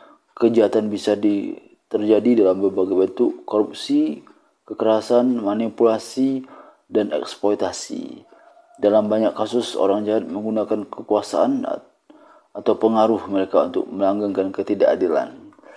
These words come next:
Sementara sif-,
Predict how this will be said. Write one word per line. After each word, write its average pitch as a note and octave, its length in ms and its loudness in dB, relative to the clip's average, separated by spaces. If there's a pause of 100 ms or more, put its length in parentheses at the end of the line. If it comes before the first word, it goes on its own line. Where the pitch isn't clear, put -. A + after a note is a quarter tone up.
(840)
Sementara A#2 640 4 (1200)
sif-, - 400 -2